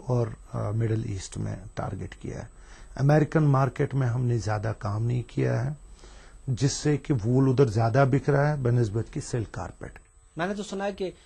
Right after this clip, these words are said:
Speaker 2: अमेरिकन, अमेरिका फ्लोरिंग के मामले में सबसे बड़ा खरीदार है।
Speaker 1: खरीदार है, मगर मैं वही कह रहा हूं आपको, being an exporter,
Speaker 2: हम्म।
Speaker 1: कश्मीरी एक्सपोर्टरों और मैन्युफैक्चररों ने अभी तक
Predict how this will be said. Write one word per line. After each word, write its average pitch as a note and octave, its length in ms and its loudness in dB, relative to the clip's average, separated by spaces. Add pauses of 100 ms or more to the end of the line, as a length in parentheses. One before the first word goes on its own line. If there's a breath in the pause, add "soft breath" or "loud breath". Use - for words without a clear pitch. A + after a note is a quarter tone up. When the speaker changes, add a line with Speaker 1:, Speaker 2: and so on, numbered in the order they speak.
(160 soft breath)
Speaker 2:
अमेरिकन, F3 460 -2
अमेरिका E3+ 760 -2
फ्लोरिंग F#3+ 500 -2
के G3+ 100 -4
मामले F3 320 -4
में E3+ 120 -6
सबसे D3+ 280 -12
बड़ा C#3 500 -4
खरीदार C3+ 380 -8
है। C3 80 -14
Speaker 1:
खरीदार C3+ 540 8
है, C3+ 180 2
मगर C#3+ 240 4
मैं B2+ 240 6
वही C#3 280 6
कह A2 200 0
रहा G#2 140 0
हूं G#2 120 -2
आपको, D3 400 -4 (280 soft breath)
being B2+ 300 2
an A#2 60 0 (100)
exporter, B2 520 0 (220 loud breath)
Speaker 2:
हम्म। C#3 140 -8 (640 loud breath)
Speaker 1:
कश्मीरी E3 520 4
एक्सपोर्टरों C3+ 720 0
और B2 100 0
मैन्युफैक्चररों A#2+ 720 -2
ने B2 120 -2
अभी B2 260 -2
तक A#2+ 180 -4